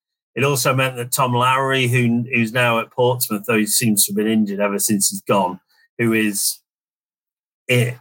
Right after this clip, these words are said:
you know, Iniesta in miniature form, um, he wouldn't sign another contract because him and his agent, or rather his agent, had fallen out with Artell and stuff. And I think it, it's interesting. And I think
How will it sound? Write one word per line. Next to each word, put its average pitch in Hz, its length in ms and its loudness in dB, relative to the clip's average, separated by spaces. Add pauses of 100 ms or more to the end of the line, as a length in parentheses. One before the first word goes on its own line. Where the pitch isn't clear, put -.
you 117 120 -2
know, 107 200 2
Iniesta 127 680 0
in 110 80 2
miniature 110 440 -2
form, 98 440 0 (440)
um, 117 640 0 (540)
he 143 200 2
wouldn't 127 360 0
sign 127 280 2
another 117 300 0
contract - 640 0
because 117 640 0 (220)
him 127 160 2
and 120 80 4
his 117 140 0
agent, 117 600 0
or 117 220 2
rather 117 320 0
his 123 180 0
agent, 120 460 0
had 113 100 -12
fallen 120 360 0
out 120 180 0
with 110 120 -10
Artell 113 580 0
and 110 160 0
stuff. 123 400 -2
And 110 240 0 (340)
I 135 80 0
think 165 320 0 (1400)
it, 170 180 0
it's 202 300 2
interesting. 185 580 0
And 156 100 2
I 156 60 0
think 185 360 -4